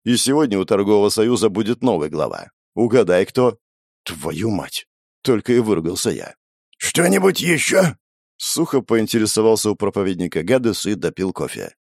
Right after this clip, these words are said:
"А то мне еще новое жилище обустраивать. Сами знаете, хлопот не оберешься". "Да я чего заглянуть решил?" — поднялся с табурета Доминик. "Есть у меня к тебе, Лед, деловое предложение".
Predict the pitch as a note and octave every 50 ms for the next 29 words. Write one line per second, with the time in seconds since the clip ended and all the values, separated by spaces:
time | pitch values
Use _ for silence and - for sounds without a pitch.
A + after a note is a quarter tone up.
0 | _ _ _ _ _ - - D3 C#3 E3 F#3 G3 G3 G3 F#3+ F3+ C#3+ - D3+ D#3+
1 | D3 D3+ F3 E3+ E3 D#3+ D3+ A#2+ A#2+ D#3+ G3 G3 - - - A2 - G2 - -
2 | F2+ F2 E2 D#2 - - - - _ _ - - - F3 F#3+ A3 G#3+ E3 D3 E3+
3 | C#3+ A2+ - - A#2+ - B2 C#3 C3+ - G#2 - C3 B2 G#2 F2 G#2+ F2+ F2 F2
4 | - - - - - - _ _ _ _ _ _ _ - G#2 F#2 A#2 C3 B2+ B2
5 | A#2+ A#2 G2+ A#2 C3+ B2 - - C3+ C#3+ C3+ C3+ A2+ F#2+ B2+ A2+ A2 C3 C#3 C#3+
6 | A#2+ F2+ E2 C2+ C2+ - - A#1 A1 G1+ - _ _ _ _ _ - D#2+ D2+ E2
7 | A2+ D3+ D#3 D3+ - A#2 A#2 - - A2 F#2+ F#2+ F#2 G2 - G#2 F2 F#2 F#2 E2+
8 | C#2+ A#1 - - - - _ _ _ _ _ - E2+ A2 C#3+ F3 F3+ - E3 D#3+
9 | E3 E3 D#3+ D3+ - - C#3 C3+ C#3+ D3+ C#3+ D3+ D3+ C3 - B2+ A#2+ G#2 A2 B2+
10 | B2+ C3 C#3 C#3 B2 - B2 C3+ B2 C3+ C#3 B2 D3+ C#3 F#2 B1+ A1 - _